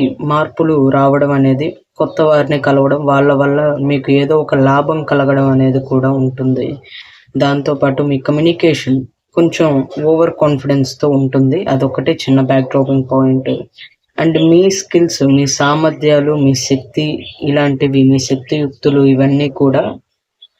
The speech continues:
మీకు లాభదాయకంగానే మారుతూ ఉంటాయి. మీ కమ్యూనికేషన్‌లో ఇందాక చెప్పినట్టు కొంచెం ఆ అతి విశ్వాసం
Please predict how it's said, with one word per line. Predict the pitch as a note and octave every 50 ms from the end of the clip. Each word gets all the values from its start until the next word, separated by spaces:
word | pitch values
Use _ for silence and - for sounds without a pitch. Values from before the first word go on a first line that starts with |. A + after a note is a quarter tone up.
| _ _ - _ _ _ _ _ _ - - F3+ G3
మీకు | G3 F#3+ - - F3 E3
లాభదాయకంగానే | D#3 D#3 D#3+ D#3 E3 E3 E3 D#3+ D#3 D#3 - D3+ D3+ D3+ D3 D3 D3 D3 C#3 C3+
మారుతూ | C3+ C3 B2+ - - C3 C3 C3
ఉంటాయి. | B2+ B2+ C3+ C#3+ C#3+ C#3+
మీ | C#3+ C3+ - D#3
కమ్యూనికేషన్‌లో | D#3 D#3+ E3+ F#3 F#3 F3+ - F3 E3+ D#3+ - F3 D#3+ D#3+ D#3 D#3 D#3+ D#3+ E3+ F3 F3 F3 - - - - D3+
ఇందాక | D3+ D#3 D#3 D3+ C3+ -
చెప్పినట్టు | C#3+ C3 C#3+ C#3+ C#3 D3+ E3+ - -
కొంచెం | D3 D3+ C#3+ - - D#3+ D3 C#3 C3 B2+ - - C#3
ఆ | C3+ C3+ C#3 - -
అతి | - - F3+ E3+ E3
విశ్వాసం | F3 - - - D#3+ D3+ D3+ C#3+ - - D3